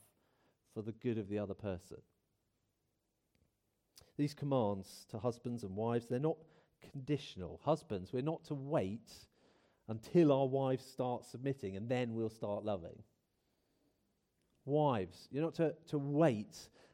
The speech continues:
until your husband starts leading lovingly before you submit.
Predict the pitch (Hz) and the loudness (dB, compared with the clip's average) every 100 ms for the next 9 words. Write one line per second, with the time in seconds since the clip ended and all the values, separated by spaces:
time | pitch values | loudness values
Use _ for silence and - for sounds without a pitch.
0 | - 131 147 135 147 143 135 120 - 127 | -8 4 6 8 6 4 0 0 4 4
1 | 110 131 143 123 113 110 110 117 139 117 | 4 2 4 4 2 0 -4 0 0 2
2 | 110 90 90 107 - _ _ 113 117 127 | -4 -4 -4 -6 -10 _ _ -4 2 2
3 | 117 123 117 80 - | 2 -2 -4 -4 -10